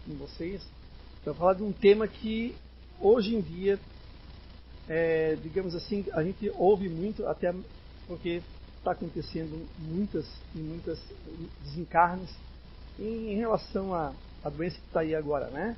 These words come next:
A pandemia, et cetera. Mas sempre houve, né? Os desencarnes desde o início da, da, da história da humanidade.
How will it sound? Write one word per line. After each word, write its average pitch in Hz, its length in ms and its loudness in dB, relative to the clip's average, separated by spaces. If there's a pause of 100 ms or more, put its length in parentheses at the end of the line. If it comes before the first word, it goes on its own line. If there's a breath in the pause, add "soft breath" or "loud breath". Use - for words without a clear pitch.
(120)
A 143 60 -10
pandemia, 151 640 -2
et 151 120 -6
cetera. 143 360 0
Mas 190 240 -2 (560)
sempre 247 380 2
houve, 175 320 12
né? 180 200 2 (480)
Os 151 120 -4
desencarnes 175 680 2 (120)
desde 196 280 6
o 208 40 -2
início 190 580 -2 (960)
da, 147 260 0
da, 143 120 -2
da 143 100 -4
história 170 340 2
da 165 80 0
humanidade. 165 640 0